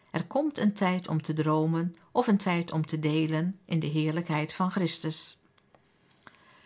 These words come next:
Laat anderen jou hoop geven. Soms heb ik zelf geen hoop, maar klamp ik mij vast aan de hoop van anderen om mij heen. En als je zelf geen uitzicht ziet, laat je dan troosten door de mensen om je heen,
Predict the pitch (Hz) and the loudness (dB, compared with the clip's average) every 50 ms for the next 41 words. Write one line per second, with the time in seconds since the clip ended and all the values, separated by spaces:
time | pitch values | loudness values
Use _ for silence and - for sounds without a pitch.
0 | - - - - - - - - - - - - - - - - - _ _ - | -20 -20 -20 -20 -20 -20 -20 -20 -20 -20 -20 -20 -20 -20 -20 -20 -20 _ _ 2
1 | 233 247 208 190 196 - - - - 226 277 269 202 180 165 165 160 160 - - | 6 6 8 6 6 4 0 0 0 2 4 4 4 4 4 4 2 2 2 2
2 | 165 170 156 160 160 - 170 180 185 170 165 - - 180 156 156 156 156 160 147 | 4 4 4 2 2 2 2 4 4 4 2 0 0 0 2 2 2 0 0 -2
3 | 143 147 143 - _ _ _ _ _ _ _ _ _ - - - 151 151 160 170 | -2 -2 -4 -8 _ _ _ _ _ _ _ _ _ -12 -6 -2 -2 0 0 0
4 | - 170 156 170 170 - - - 196 220 214 - - 170 147 151 151 151 147 147 | 0 0 0 0 0 2 2 4 4 2 2 2 2 2 2 2 2 2 2 2
5 | 180 202 - - 190 185 175 - 220 220 220 208 202 190 185 175 160 160 160 - | 0 -2 -2 -2 0 0 0 2 2 2 2 2 2 2 2 2 2 2 2 2
6 | 185 196 214 - - - - 175 165 160 151 151 156 170 185 196 - - - 160 | 2 2 2 2 0 0 2 2 2 2 2 2 2 2 2 0 -2 -2 -2 -2
7 | 151 - 156 160 165 170 175 180 175 - - 156 156 156 156 160 165 156 139 143 | 0 0 2 2 4 4 4 2 0 0 0 0 0 2 2 2 0 0 0 0
8 | 143 143 147 - - - - _ _ - - - - - - - - - 165 151 | -2 -2 -4 -8 -10 -18 -20 _ _ -20 -20 -20 -20 -20 -16 -6 -2 2 2 2
9 | 156 156 - 165 151 160 143 156 156 - - - 190 208 226 214 - 226 226 226 | 2 2 2 2 2 2 2 0 0 -2 -2 0 2 2 2 2 2 2 2 2
10 | - - 170 160 - - - - 170 196 - - - - _ - - - - - | 2 2 2 -2 -4 -4 -2 0 0 0 -2 -4 -10 -10 _ -20 -20 -20 -20 -20
11 | - - - 180 190 214 208 - 208 175 165 143 151 - - 175 175 196 214 202 | -14 -4 0 2 4 4 4 4 2 2 2 2 0 0 2 2 4 4 4 2
12 | - - 208 190 - - 170 165 160 156 160 151 151 175 220 269 - - 285 247 | 0 0 0 0 0 0 2 4 4 4 4 2 2 2 2 2 0 0 0 0
13 | - 208 196 190 185 180 175 170 160 156 156 160 170 - | 2 4 4 4 4 4 4 2 2 2 0 0 -4 -6